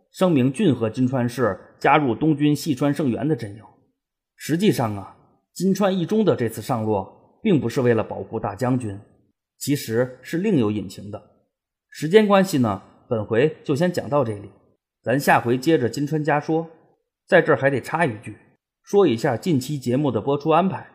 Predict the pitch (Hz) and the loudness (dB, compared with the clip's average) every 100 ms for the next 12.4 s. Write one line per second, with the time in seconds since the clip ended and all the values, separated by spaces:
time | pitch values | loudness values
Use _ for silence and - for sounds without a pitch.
0 | _ _ _ _ _ 196 190 135 135 156 | _ _ _ _ _ 0 2 4 4 4
1 | 139 110 151 156 - - 135 131 120 101 | 4 2 0 -4 -6 -6 -2 0 0 -2
2 | 95 _ _ _ - 180 127 120 120 110 | -8 _ _ _ 4 4 6 4 2 2
3 | 147 151 131 135 113 127 101 95 98 120 | 0 0 0 -2 -4 -4 -4 -6 -8 -10
4 | - _ _ _ _ _ - 147 190 156 | -14 _ _ _ _ _ -2 2 2 0
5 | 85 135 120 123 104 98 _ _ - 107 | 2 0 2 0 -2 -8 _ _ -10 -8
6 | 151 143 143 104 143 135 151 131 101 101 | -2 0 0 0 0 0 0 -2 -4 -14
7 | 107 113 - _ _ _ _ _ _ 196 | -14 -14 -18 _ _ _ _ _ _ 0
8 | 185 127 123 131 117 113 98 - - 120 | 2 2 2 0 0 0 -2 -8 -10 -4
9 | 117 143 104 120 165 170 160 - - _ | 2 2 2 -4 -2 -2 -4 -10 -18 _
10 | _ - 110 123 135 107 120 175 139 - | _ -8 -6 -4 -2 0 0 0 -2 -4
11 | 107 110 110 - - _ - 127 123 107 | -8 -8 -8 -12 -16 _ -6 -6 -4 -6
12 | 117 113 120 | -6 -4 -6